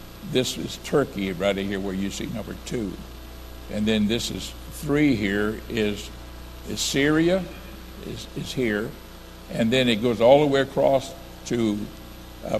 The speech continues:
Persia. And this was all one empire under that second, uh, that third, uh,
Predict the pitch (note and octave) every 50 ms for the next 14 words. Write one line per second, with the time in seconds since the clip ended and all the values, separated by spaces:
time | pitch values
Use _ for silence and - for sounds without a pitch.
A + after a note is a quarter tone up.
0 | - - - - D3 C#3+ B2+ A2 - G2+ F2 E2+ - - - - - - - -
1 | - - - - - - A#2 A2+ A#2 D3+ D#3 - C#3 A#2+ G2+ - - B2+ C3 C3+
2 | C3 B2+ A#2 B2+ C3+ D3 D3 C#3 A#2+ A2 G#2 F#2+ - - F#2+ F#2+ F#2 F#2 F#2 F#2
3 | G#2+ - - - - - - - - - A2+ G#2 G2+ G2 G#2 G2+ G2+ - - -
4 | - - - - - - - - - - - - - - - - - - - A#2
5 | A2+ - - A2 A2+ G#2+ - - - B2+ A#2+ A#2 A2+ G2+ E2+ F#2+ G2 F#2+ F#2+